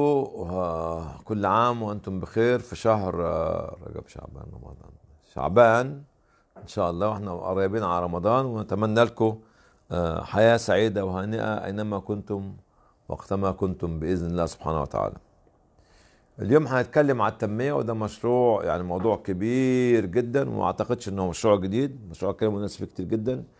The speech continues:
لكن إيه العلاقة ما بين التنمية والتعرية؟ عوامل التعرية هي اللي بتغير المؤس-، المغ-، المجتمعات، بتطلع مدن وبتروح مدن وبتضيع آثار وبتبقى في صحراوات إلى آخره إلى آخره.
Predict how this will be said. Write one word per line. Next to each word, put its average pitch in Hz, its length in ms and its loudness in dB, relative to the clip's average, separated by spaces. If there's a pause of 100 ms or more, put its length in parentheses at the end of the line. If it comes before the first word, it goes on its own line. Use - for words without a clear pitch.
(220)
لكن 98 200 -4
إيه 156 180 4
العلاقة 156 440 4
ما 120 60 0
بين 135 160 0
التنمية 123 480 -2
والتعرية؟ 90 560 -2 (1080)
عوامل 185 300 8
التعرية 170 340 6
هي - 20 4
اللي 170 120 6
بتغير 143 340 4
المؤس-، 120 320 -6
المغ-، 107 340 -8
المجتمعات، 98 680 -4 (300)
بتطلع 127 640 0
مدن 107 380 0
وبتروح 98 440 -4
مدن 101 340 -4
وبتضيع 98 600 2
آثار 107 580 4
وبتبقى 90 400 -8
في - 120 -16
صحراوات 107 960 2
إلى 101 180 -4
آخره 80 480 -6
إلى 67 160 -8
آخره. - 200 -16